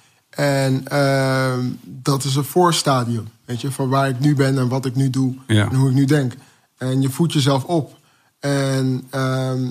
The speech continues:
Speaker 1: ik sta vanaf het eer-, vanaf de eerste stel, vanaf de eerste tel sta ik al ergens voor. Ik sta voor iets, weet je. Ik
Speaker 2: Mm.
Speaker 1: weet dat. En je ontwikkelt je daarin, zeker, absoluut.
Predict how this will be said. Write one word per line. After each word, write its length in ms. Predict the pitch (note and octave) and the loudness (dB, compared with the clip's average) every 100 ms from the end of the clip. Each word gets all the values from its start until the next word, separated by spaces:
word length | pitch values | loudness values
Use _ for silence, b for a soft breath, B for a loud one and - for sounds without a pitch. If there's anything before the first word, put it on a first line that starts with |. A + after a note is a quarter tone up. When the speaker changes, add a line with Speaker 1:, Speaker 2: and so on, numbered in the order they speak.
| - | -4
Speaker 1:
ik 120 | E3 | -2
sta 300 | - F3+ D#3+ | 0 2 2
vanaf 400 | C3 D#3 D3 B2+ | 0 0 -2 -2
het 140 | - D3 - | -8 -10 -2
eer-, 200 | E3+ D#3 | -2 -2
vanaf 240 | D#3+ D3 | -2 -2
de 100 | C#3 E3+ | -2 0
eerste 300 | F#3 E3+ D#3 | 0 0 -2
stel, 440 | - F#3 D3+ C#3+ | -2 2 2 2
vanaf 220 | - D#3 | 0 0
de 100 | D#3+ | 2
eerste 280 | F3+ F3+ D#3+ | 0 0 0
tel 200 | F#3+ E3 | 0 0
sta 220 | - E3 | 2 2
ik 100 | D#3+ | 2
al 120 | C#3+ | -4
ergens 360 | C#3 C3+ C3 B2+ | -6 -8 -8 -12
voor. 180 | - C3 - | -10 -12 -12
Ik 120 | - | -10
sta 200 | - D3+ | -6 -4
voor 120 | C3+ - | -4 -6
iets, 200 | F3+ - | -6 -4
weet 200 | C#3+ C3 | -6 -8
je. 140 | D#3 | -6
Ik 60 | A2+ | 0
Speaker 2:
Mm. 100 | G#2+ | 2
Speaker 1:
weet 200 | E3 D#3 | 2 0
dat. 140 | B2 - B B B - | -6 -10 B B B -6
En 400 | C#3+ C#3+ C#3+ D3 | -2 0 2 2
je 100 | E3+ | 2
ontwikkelt 400 | F#3 F#3+ C#4+ - | 2 2 0 0
je 60 | |
daarin, 400 | A#3+ F#3+ C#3+ B2 C3 | 0 0 0 -4 -6
zeker, 440 | A#2+ C#3+ - C3 | -2 -2 -2 -4
absoluut. 500 | A2 A#2 D3+ F3+ - | -6 -6 -4 -2 -4